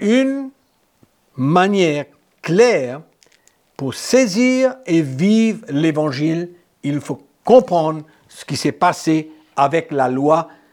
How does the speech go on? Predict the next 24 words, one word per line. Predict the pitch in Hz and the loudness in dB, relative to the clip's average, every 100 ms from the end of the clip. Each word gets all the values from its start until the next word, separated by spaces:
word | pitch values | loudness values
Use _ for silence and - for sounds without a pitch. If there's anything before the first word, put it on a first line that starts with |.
| _ _ _ _ _ _ - | _ _ _ _ _ _ 4
donnée | 247 262 220 214 208 - _ - | 6 6 6 2 0 -10 _ -8
au | 143 | -8
peuple | - 240 180 | 0 0 0
d'Israël | 196 - 175 165 160 165 170 170 _ _ _ | -6 -4 0 2 2 -2 -6 -12 _ _ _
sous | - - 156 151 - _ | -6 0 0 -2 -10 _
l'ancienne | 123 139 139 135 - 151 143 135 131 - _ _ - | -2 0 -2 -4 -6 -2 0 -2 -8 -14 _ _ -8
alliance. | 110 113 117 123 101 76 - - - _ _ _ _ _ - | -6 -4 -2 -4 -4 -10 -16 -18 -20 _ _ _ _ _ -10
Et | |
la | 95 | -10
deuxième | 87 190 247 220 240 214 | -2 2 4 4 2 2
chose | 233 226 202 | 4 6 4
que | - | 2
nous | 185 175 | 0 0
avons | 165 160 | 0 -2
besoin | 151 151 | -4 -4
de | 151 | -4
comprendre, | 151 175 - 202 262 277 247 _ _ _ _ _ _ | -4 -6 0 2 2 0 -4 _ _ _ _ _ _
c'est | - - 160 170 175 | -18 -8 -2 0 0
que | 175 | -2
nous | 165 151 | -4 -4
devons | 123 175 170 180 | 0 0 2 -2
prendre | 185 - 139 165 170 170 | -6 -4 0 0 0 -2
notre | 160 160 156 - 143 | -2 -2 -2 -4 -6
croix | - 117 151 151 | -4 0 2 0